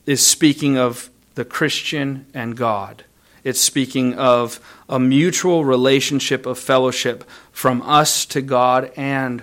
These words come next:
from God to us. That's what's so beautiful, is it's not a one-sided thing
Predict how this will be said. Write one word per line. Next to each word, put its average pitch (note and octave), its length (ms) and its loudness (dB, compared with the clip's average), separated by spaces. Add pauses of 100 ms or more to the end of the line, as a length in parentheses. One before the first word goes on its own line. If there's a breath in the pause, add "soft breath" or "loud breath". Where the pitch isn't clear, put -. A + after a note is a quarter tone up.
from A#2+ 320 -10
God A2+ 440 -10 (340 soft breath)
to B2 200 -6
us. - 440 -8 (360 soft breath)
That's C3+ 240 -2
what's C3+ 180 -2
so B2 160 -2
beautiful, B2+ 680 -2 (220 loud breath)
is B2 160 -2
it's B2 200 -2
not C3+ 240 4
a A#2+ 80 2
one-sided B2 880 2
thing B2 500 -2